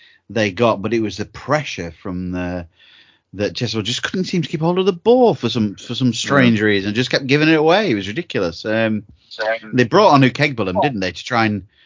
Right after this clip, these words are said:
Speaker 1: push the ball further forward and keep hold of it and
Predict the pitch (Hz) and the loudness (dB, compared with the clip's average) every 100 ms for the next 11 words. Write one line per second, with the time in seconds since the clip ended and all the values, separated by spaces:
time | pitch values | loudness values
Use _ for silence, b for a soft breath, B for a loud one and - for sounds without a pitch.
0 | b _ - 139 - - 120 117 117 110 | b _ -2 -2 -2 -4 -4 0 2 2
1 | 101 120 113 98 127 123 101 78 107 104 | 0 0 0 -2 -2 -2 -2 -2 -4 -4
2 | 90 - 113 101 107 107 92 98 92 98 | -10 -6 -8 -4 -4 -4 -4 -6 -6 -10